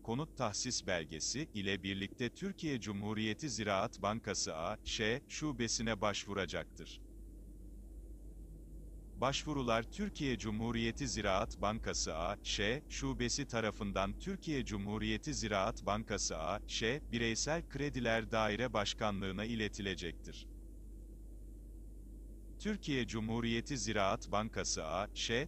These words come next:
tarafından idaremizden talep edilen kredi tutarları konut satışına aracılık eden banka şubesinde hak sahipleri adına açılan hesaba aktarılacaktır.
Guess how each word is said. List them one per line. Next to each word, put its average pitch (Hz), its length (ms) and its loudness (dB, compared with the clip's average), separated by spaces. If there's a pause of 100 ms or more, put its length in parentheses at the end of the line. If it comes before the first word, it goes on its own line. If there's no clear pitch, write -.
tarafından 113 600 2
idaremizden 101 880 2
talep 120 380 0
edilen 117 440 2
kredi 139 360 -2
tutarları 110 580 2
konut 131 320 -2
satışına 120 500 0
aracılık 104 560 0
eden 107 380 2
banka 135 340 2
şubesinde 104 720 0
hak 170 280 -2
sahipleri 113 640 2
adına 110 320 2
açılan 113 500 0
hesaba 113 500 4
aktarılacaktır. 98 1080 -2